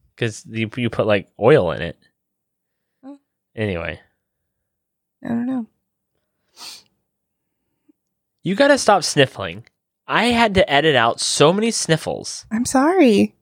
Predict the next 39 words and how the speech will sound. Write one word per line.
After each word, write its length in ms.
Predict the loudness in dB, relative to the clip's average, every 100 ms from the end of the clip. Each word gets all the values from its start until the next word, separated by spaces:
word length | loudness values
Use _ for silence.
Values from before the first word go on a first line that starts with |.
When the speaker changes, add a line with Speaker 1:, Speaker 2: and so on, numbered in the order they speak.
| _
Speaker 1:
last 420 | 0 0 -2 -8
two 220 | 0 4 4
episodes. 560 | 4 -2 -6 -8 -6
Speaker 2:
My 100 | 0
nose 300 | 4 4 2
Speaker 1:
You 80 | 0
Speaker 2:
is 80 | 0
Speaker 1:
sniffle 400 | 2 2 2 2
after 340 | 2 -2 -2 0
everything. 340 | 0 0 2
Speaker 2:
I 40 |
didn't 260 | 4 4 4
mean 200 | 4 4
to. 380 | 4 4 4 0 _ _
Speaker 1:
I 80 | -2
know, 380 | 2 6 6 4
but 180 | 0 2
there's 240 | 4 4
so, 420 | 0 2 2 2 -2 _ _ -10
if 120 | -2
you 120 | 0
counted 380 | 2 4 4 4
the 120 | 4
amount 220 | 4 4
of 60 | 2
times 240 | 0 -2
she 180 | -2 -2
sniffled 500 | -4 0 0 0 -2
last 320 | 0 -2 -4
week, 380 | -6 -6 -8 _ _ _ _ _ -8
I 120 | -2
have 220 | 0 0 2
the 80 |
number, 460 | 2 2 0 -6 -8 _ _ _ _ _
'cause 100 | 0
I 80 | 2
started 280 | 4 2 2
keeping 260 | -2 -6 -6
ca-, 180 | -8